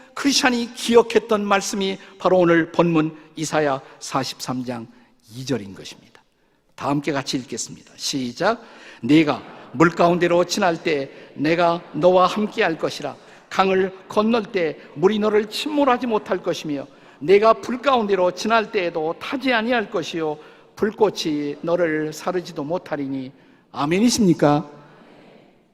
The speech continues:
그렇습니다. 놀라운 사실은 이것입니다.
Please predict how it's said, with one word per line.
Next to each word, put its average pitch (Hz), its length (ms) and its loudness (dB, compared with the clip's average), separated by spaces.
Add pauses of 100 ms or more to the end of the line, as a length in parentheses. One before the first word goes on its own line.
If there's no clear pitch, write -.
(120)
그렇습니다. 143 500 -4 (800)
놀라운 165 380 2
사실은 175 420 -2
이것입니다. 165 600 -8